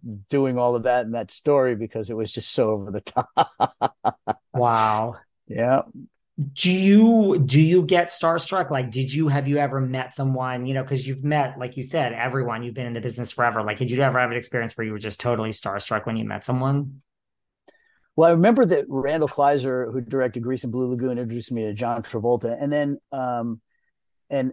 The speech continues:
Speaker 1: and back then, this, this is before we even shot the, the movie. And so I was, uh, obviously he was, oh my gosh. But then I, I got to know him a little, a little bit more because he was friends with Olivia, and Olivia was, like, my son's godmother. We, we hung out all the time when she was married to Matt and all this, and we'd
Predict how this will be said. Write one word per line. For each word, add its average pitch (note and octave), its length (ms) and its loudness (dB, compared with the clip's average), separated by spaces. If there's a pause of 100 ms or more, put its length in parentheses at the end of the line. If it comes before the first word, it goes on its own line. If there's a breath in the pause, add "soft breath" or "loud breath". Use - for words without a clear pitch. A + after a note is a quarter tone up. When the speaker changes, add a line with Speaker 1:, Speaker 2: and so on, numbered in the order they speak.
Speaker 1:
and C3 260 -4
back C3 240 -2
then, C#3 260 0
this, B2 220 -4
this C3 200 -6
is C3+ 100 -2
before B2 340 -2
we A#2+ 100 0
even A2+ 140 -4
shot A#2+ 300 -4
the, A2+ 100 -12 (160)
the A#2+ 100 -10
movie. A#2+ 560 0
And A2+ 180 -10
so - 160 0
I A#2 140 0
was, A2+ 340 -2 (120)
uh, A2+ 240 -4
obviously B2+ 600 2
he A#2+ 140 4
was, G#2 420 0
oh C3+ 220 -2
my G2 140 -4
gosh. A2+ 340 0
But A2 160 -4
then D3+ 140 2
I, B2 320 -2
I C#3 100 -2
got C#3 180 0
to C3 80 -2
know B2 200 -4
him B2 180 -6
a A#2 80 -6
little, C3 340 0
a D3 60 -4
little G3 260 6
bit C#3 200 -4
more C3 240 -6
because A#2 180 -12
he C#3 60 -2
was C3+ 120 -2
friends B2+ 280 -8
with A2 100 -4
Olivia, A2+ 480 0
and G#2+ 140 -6
Olivia A#2 340 -2
was, G#2 360 -8
like, G#2 200 -8
my G#2 140 -2
son's G2+ 340 -4
godmother. G#2 480 0
We, G#2 240 -2
we A#2 140 -4
hung G#2+ 240 -4
out G2 160 -4
all G2 160 -2
the F#2 100 -6
time F#2+ 360 -6
when F#2 180 -6 (320 soft breath)
she - 140 -2
was A2 120 2
married A2 200 4
to G#2 60 0
Matt G#2 420 0
and G#2+ 120 -6
all G2+ 160 -4
this, G2+ 220 -6
and G#2 80 -6
we'd G2 160 -8